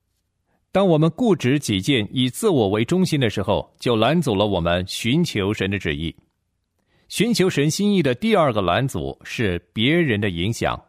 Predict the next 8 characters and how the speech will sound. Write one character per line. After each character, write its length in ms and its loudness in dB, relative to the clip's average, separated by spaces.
别 200 2
人 160 -2
的 60 -2
影 200 -4
响。 240 -2
第 120 0
三 240 2
个 240 0